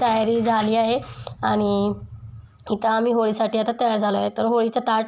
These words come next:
केलं आणि खाली होळीला मी पूजा पण केली आणि इथं मुलांनासुद्धा त्याचं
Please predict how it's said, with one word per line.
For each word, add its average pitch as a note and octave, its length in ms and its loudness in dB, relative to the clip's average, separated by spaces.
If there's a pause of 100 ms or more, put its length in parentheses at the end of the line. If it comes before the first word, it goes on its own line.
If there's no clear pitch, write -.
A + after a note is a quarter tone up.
केलं A#3+ 260 2
आणि A3+ 320 2
खाली A3 200 -2
होळीला A3 600 0 (460)
मी A#3 160 2
पूजा A#3 420 0
पण B3 220 0
केली A#3 400 0 (100)
आणि A3 200 0
इथं A3+ 160 -2
मुलांनासुद्धा A3+ 760 2
त्याचं A3 480 0